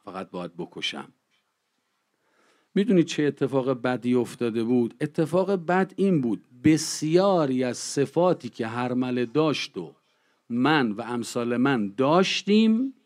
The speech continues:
ولی همواره دلخوش بودیم به لعن بر هرمله.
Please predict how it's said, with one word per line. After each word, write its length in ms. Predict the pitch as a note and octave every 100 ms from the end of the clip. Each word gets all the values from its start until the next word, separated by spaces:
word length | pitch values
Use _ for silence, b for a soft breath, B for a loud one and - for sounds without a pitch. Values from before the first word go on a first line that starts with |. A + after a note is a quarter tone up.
| _ _ _ _ _
ولی 200 | F#3+ A3+
همواره 580 | F3+ E3+ D#3+ D#3+ E3+ G#3
دلخوش 840 | D#3 D3+ E3 E3 D#3 C3 A3+ G#3+ -
بودیم 340 | G#3 G#3+ G3+
به 100 | F3
لعن 500 | E3+ F#3 A3 D#3 D#3
بر 180 | C#3+ C3
هرمله. 600 | A#2 A#2 A#2 G#2 G2